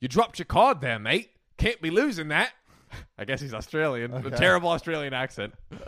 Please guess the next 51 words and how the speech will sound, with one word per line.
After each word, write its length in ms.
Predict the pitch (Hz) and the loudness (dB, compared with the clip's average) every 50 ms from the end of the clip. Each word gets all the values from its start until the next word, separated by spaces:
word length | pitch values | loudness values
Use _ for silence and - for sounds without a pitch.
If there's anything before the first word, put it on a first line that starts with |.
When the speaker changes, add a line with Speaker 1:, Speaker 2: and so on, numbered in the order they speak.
| - | -10
Speaker 1:
Should 160 | - - 180 | -6 -6 -4
have 80 | 160 147 | -4 -4
left 140 | 147 143 - | -4 -2 -2
that 160 | 156 156 160 | -4 -4 -4
the 80 | 135 - | -2 -2
Speaker 2:
I 40 | - | 0
Speaker 1:
same. 80 | 262 254 | 2 2
Speaker 2:
like 140 | 247 233 - | 0 0 -2
that. 200 | 196 156 117 120 | -2 -2 -2 0
I 80 | 147 165 | -2 -2
like 220 | 165 160 - - | -2 -2 -4 -4
it. 60 | 110 101 | -6 -6
I'm, 120 | 110 120 | -6 -4
I'm, 200 | 123 127 127 123 | -4 -6 -6 -6
I'm 60 | 107 | -4
Speaker 1:
Yeah. 80 | 104 90 | -6 -4
Speaker 2:
gonna 120 | 127 131 127 | -4 -4 -6
let 100 | 123 117 | -6 -6
it 80 | 107 | -6
pass. 300 | - 117 104 92 87 - - - - - | -6 -6 -6 -6 -8 -12 -14 -16 -12 -10
I 40 | 123 | -6
got 140 | 143 143 135 | -6 -6 -6
this 140 | 139 135 120 | -6 -8 -6
little 160 | 143 139 127 | -6 -6 -6
koala 460 | - - 139 143 135 131 127 117 107 | -6 -6 -4 -2 -2 0 -2 -2 -4
there. 320 | 101 107 101 92 87 87 - _ | -4 -4 -6 -6 -8 -10 -14 _
Speaker 1:
<laughs> 60 | - | -6
There 100 | - 135 | -2 -2
Speaker 2:
Koala 120 | 123 120 117 | 0 0 0
Speaker 1:
we 40 | - | -2
go. 60 | - | -2
Speaker 2:
approves. 420 | - - 120 110 101 110 - - _ _ _ _ _ _ | -2 -4 -4 -4 -6 -8 -14 -20 _ _ _ _ _ _
Speaker 1:
He 100 | - 160 | -4 0
then 180 | 175 240 254 233 | 2 2 2 2
promptly 640 | - - 262 269 294 269 - - 160 156 143 139 | 0 -2 -2 0 -2 -2 -6 -6 -6 -6 -6 -6
handed 400 | 127 - - 175 220 247 254 233 | -8 -12 -10 -10 -10 -6 -4 -2
over 160 | 240 220 196 180 | -2 -2 -2 -4
the 80 | 170 | -8
card 420 | - 131 117 117 117 113 113 104 - - | -6 -4 -2 -2 0 -2 -2 -4 -6 -10
and 260 | - 107 101 98 92 | -10 -10 -10 -10 -12
turned 260 | - - 170 190 190 - | -12 -10 -10 -8 -8 -6
to 80 | 160 | -6
walk 200 | 139 120 117 - | -4 -4 -4 -4
away. 200 | 104 85 76 82 _ _ - | -6 -10 -10 -12 _ _ -2
I 120 | 135 151 - | 0 0 0
intervened 600 | 214 269 311 311 262 214 226 208 196 190 180 185 - | -2 -4 -4 -4 -6 -6 -6 -6 -4 -6 -6 -6 -8
and 220 | 127 127 127 - | -8 -8 -8 -10
told 320 | - - 175 190 202 180 | -8 -4 -2 -2 0 -2
the 60 | 151 - | -4 -4
old 300 | - 135 147 160 147 127 | -2 0 0 0 0 -2
man 360 | 123 120 117 113 113 117 | -2 -2 -2 -2 -2 -4